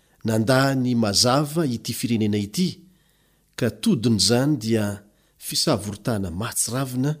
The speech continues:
niseho tamin'ny andron'ny ororo. Dia mety efa amin'ny fiposahan'ny andro moderna ny fijerisika.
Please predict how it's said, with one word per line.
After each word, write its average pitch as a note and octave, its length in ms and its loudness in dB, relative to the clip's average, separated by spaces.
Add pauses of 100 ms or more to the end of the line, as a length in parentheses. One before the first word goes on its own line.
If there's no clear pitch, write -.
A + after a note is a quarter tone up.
(460)
niseho C3+ 640 0 (360)
tamin'ny G#2 340 -2 (100)
andron'ny G#2 720 -4 (220)
ororo. E2 480 -12 (1600)
Dia C#3 200 4
mety D#3+ 260 6
efa D#3+ 160 -2
amin'ny D3+ 160 0
fiposahan'ny D3 960 0
andro C3 280 0
moderna A#2 540 0
ny F#2+ 60 -8
fijerisika. - 680 -4